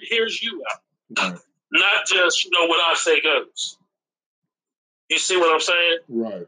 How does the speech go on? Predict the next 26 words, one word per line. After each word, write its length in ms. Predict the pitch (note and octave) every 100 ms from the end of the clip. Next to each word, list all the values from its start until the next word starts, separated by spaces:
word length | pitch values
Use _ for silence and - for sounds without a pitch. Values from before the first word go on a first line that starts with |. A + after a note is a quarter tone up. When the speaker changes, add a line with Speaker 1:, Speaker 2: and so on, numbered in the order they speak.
| -
Speaker 1:
You 100 | A#3
can't 280 | A3+ G3+ F#3+
have, 320 | G#3 G3+ F#3+ - _ _ _ _ -
even, 220 | B3 C#4 C4+
even 180 | C#4 C#4+ C4
as 100 | A3
a 80 | F#3+
parent, 500 | - - C4 G#3 - _ _ _ _
you 80 | F3
can't 320 | - F#3+ E3+
always 360 | D#3 D#3+ C#3+ -
have 260 | E3+ D#3 C3+
that, 220 | A#2+ A2+ -
because 460 | C#3 E3 D3 C#3 -
you 180 | F3 F3
have 120 | E3
to 80 | -
remember 380 | C#3 D3+ E3+ D3
that 240 | C3 B2 C#3+
your 100 | C3
child, 540 | E3+ D#3+ D#3+ C#3 C3+ - _ _ -
again, 520 | C3+ F3+ F#3 E3+ C#3+ - _ _ -
is 180 | D3 C#3
a 40 |
human 540 | C3+ - F#3+ F3+ D#3+ D3+
being. 380 | E3 F3+ E3+